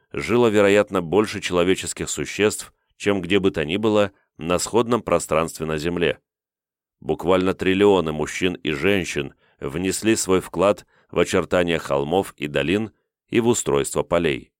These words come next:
Конечно, вопрос идёт не о триллионах, а о значительно большем числе населения, жившего на почве Китая, так как существование на нём людей рода Homo и его предшественника Синантропа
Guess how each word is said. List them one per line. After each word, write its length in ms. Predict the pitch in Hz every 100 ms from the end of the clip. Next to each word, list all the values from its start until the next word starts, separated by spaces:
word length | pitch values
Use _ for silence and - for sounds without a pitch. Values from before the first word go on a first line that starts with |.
| _ _ _ - 1047 1047 1017 1017 1047 1017 1017 1047 1017 1017 1017 1047 _ _ _ _ _ -
Конечно, 540 | - 73 90 110 98
вопрос 420 | 87 85 92 87
идёт 300 | 85 76 82
не 100 | 76
о 100 | 71
триллионах, 720 | 71 73 69 76 107 80 67 -
а 120 | 73
о 40 |
значительно 580 | 73 80 85 85 82 85
большем 440 | 80 101 85 76 69
числе 320 | 78 - 73
населения, 720 | 71 - 78 95 95 92 85 _ -
жившего 540 | 73 82 117 - 104
на 140 | 95 87
почве 420 | 87 85 85 85
Китая, 540 | 98 95 76 60 57 _ _ _ _ _
так 200 | - 80
как 160 | - 80
существование 840 | - - 85 - 85 82 85 80
на 140 | 78 78
нём 240 | 80 78
людей 300 | 73 76 80
рода 320 | 76 78 69 -
Homo 440 | 90 98 101 92 _ _ _
и 120 | 78
его 180 | 90 92
предшественника 800 | 82 82 - 92 - 82 80 80
Синантропа 800 | - 78 71 73 95 98 98